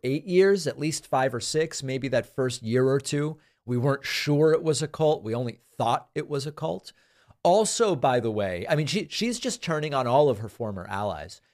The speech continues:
She also, uh, tweeted on Twitter or put out an excretion on X saying, quote, "Instead of saying, 'Yeah, Roger Stone shouldn't use the C word to describe Casey DeSantis, that's gross and low class,'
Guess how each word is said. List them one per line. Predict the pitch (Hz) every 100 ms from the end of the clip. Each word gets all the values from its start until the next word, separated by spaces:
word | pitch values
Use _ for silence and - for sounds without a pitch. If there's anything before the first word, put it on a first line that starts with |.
| _
She | - 151
also, | 139 160 - 156 120 -
uh, | - 135 _ _
tweeted | - 165 143 120 -
on | 120 104
Twitter | - 131 147 147 _ _ _ _ _ _ _
or | 135 127
put | - - 156
out | 127 127
an | 127 131
excretion | 120 - - 127 127 120 135 139
on | 117 101 -
X | 120 - - - _ _ _ -
saying, | - 151 147
quote, | 175 175 - _ _ -
"Instead | 196 180 - 254 330
of | 277
saying, | - 214 196 185 175 160
'Yeah, | 147 190 170 123
Roger | 139 165 170 180
Stone | - - 160 160 160
shouldn't | 139 - 170 151 -
use | 147 151 147 110
the | 127
C | - - 202 226
word | 151 110 92 101 -
to | 135
describe | 120 - - 131 123 120 - -
Casey | 143 131 - 117
DeSantis, | 110 - 143 151 147 95 - - _ _ 117
that's | 147 - -
gross | 143 156 151 151
and | 120
low | 131 120
class,' | - 160 139 95 101 -